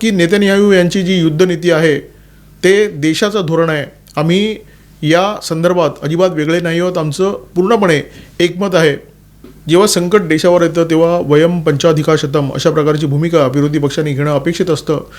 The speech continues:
तशाच प्रकारची भूमिका इस्रायलमध्ये विरोधी पक्ष घेताना दिसतायत. शेली मेरॉन यांनी जाहीरपणे बेंजामिन नेतन्याहू यांचं समर्थन केलेलं आहे, परंतु भारतातले विरोधी पक्ष मात्र चाळे करतायत.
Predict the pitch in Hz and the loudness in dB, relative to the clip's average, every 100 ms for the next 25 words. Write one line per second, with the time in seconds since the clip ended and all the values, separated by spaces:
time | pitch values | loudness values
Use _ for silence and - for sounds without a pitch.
0 | - - 160 185 214 202 196 190 185 165 | -20 -4 0 2 0 -2 -6 -4 -6 -6
1 | 170 175 180 180 180 151 156 160 165 156 | -4 -2 -2 -2 -4 -4 -2 0 -2 -2
2 | 160 156 143 156 156 147 143 143 170 175 | -4 -2 -2 -2 -4 -2 -2 0 0 0
3 | 151 170 147 127 - - - - 180 208 | 0 2 2 0 -10 -20 -16 -2 2 2
4 | 190 190 185 190 160 156 165 165 170 175 | 2 2 0 -2 0 2 2 0 -2 -2
5 | 156 147 160 160 151 156 180 170 151 - | -4 -2 -2 -2 -4 -2 0 2 0 0
6 | 143 151 170 170 180 175 170 151 156 156 | 0 0 -2 0 2 2 0 0 2 2
7 | 143 - - - - 180 220 202 160 156 | 0 -4 -16 -14 -4 -2 -2 -2 -2 -2
8 | 196 190 202 180 180 185 175 - 170 160 | -2 -2 -2 0 0 -2 -4 -4 -4 -2
9 | 160 175 175 - - 165 156 170 160 143 | 0 0 0 -6 -4 0 2 2 -2 -2
10 | 160 147 | -2 -2